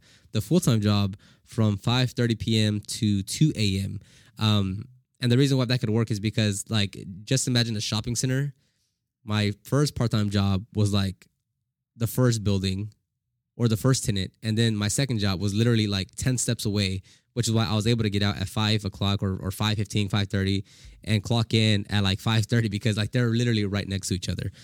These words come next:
Um, and yeah, and, and that means, like, a lot of times, like, m-, like, uh, if I detailed from seven to twelve,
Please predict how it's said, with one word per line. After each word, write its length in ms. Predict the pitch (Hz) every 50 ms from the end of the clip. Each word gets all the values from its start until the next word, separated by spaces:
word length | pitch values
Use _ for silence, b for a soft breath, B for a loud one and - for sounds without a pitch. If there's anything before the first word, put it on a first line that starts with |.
| B B B B B -
Um, 320 | 117 113 110 113 107 104
and 120 | 71 120 143
yeah, 100 | 160 151
and, 160 | 123 120 123
and 200 | 127 107 127 120
that 120 | 147 117
means, 160 | 151 151 147 139
like, 140 | 131 107
a 40 | 104
lot 180 | 104 110 123 127
of 60 | 117
times, 280 | - 120 123 131 127 117
like, 240 | 107 101 98 - - _ _
m-, 120 | 110 110
like, 280 | - - 101 101 92 -
uh, 300 | 98 98 98 95 92 95 - b b b b b b b b b _
if 160 | _ - 120 -
I 100 | 113 104
detailed 420 | 98 110 120 117 - 123 117 107
from 160 | - 104 95
seven 300 | - - 117 117 113 113
to 60 | 104
twelve, 460 | 95 - - 117 113 117 127 123 127